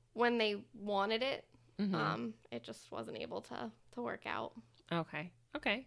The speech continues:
Speaker 2: Well, maybe they'll be able to finish it up someday.
Speaker 1: Yeah.
Speaker 2: 'Cause I think that that would be neat, 'cause it, I, I don't know that much about,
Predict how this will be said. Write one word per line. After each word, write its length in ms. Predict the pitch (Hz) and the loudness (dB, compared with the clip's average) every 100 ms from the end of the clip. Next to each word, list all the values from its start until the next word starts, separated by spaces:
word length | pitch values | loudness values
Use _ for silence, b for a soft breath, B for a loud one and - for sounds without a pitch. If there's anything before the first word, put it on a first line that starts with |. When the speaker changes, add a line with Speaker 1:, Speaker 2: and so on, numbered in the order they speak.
| - | -6
Speaker 2:
Well, 240 | 359 381 392 | 0 0 0
maybe 240 | 403 359 | 0 0
they'll 160 | 269 196 | 2 2
be 200 | 185 165 | 2 0
able 220 | 156 160 | 0 -4
to 180 | - 165 | -2 -4
finish 420 | - 151 147 - | -2 -2 0 -2
it 100 | 151 | -2
up 160 | 139 - | -4 -6
someday. 580 | 196 156 151 135 160 190 | -6 -4 -4 -2 -2 0
Speaker 1:
Yeah. 360 | 233 214 220 220 | 2 2 2 -2
Speaker 2:
'Cause 160 | - | 0
I 80 | 339 | 0
think 200 | 339 285 | 2 2
that 200 | 190 170 | 2 2
that 160 | 247 233 | 2 2
would 140 | 240 | 0
be 140 | 175 175 | -2 0
neat, 360 | 190 139 - | 2 0 0
'cause 320 | - 175 - - 190 | -4 -4 -6 -8 -4
it, 120 | 175 - _ _ _ _ - | -4 -8 _ _ _ _ -8
I, 360 | 180 185 175 170 - B B B B | 0 2 2 0 -6 B B B B
I 60 | 226 | 8
don't 160 | 240 | 10
know 180 | 190 180 | 12 10
that 160 | 170 175 | 8 4
much 280 | 170 165 | 4 4
about, 480 | 160 165 151 151 - | 2 6 8 8 6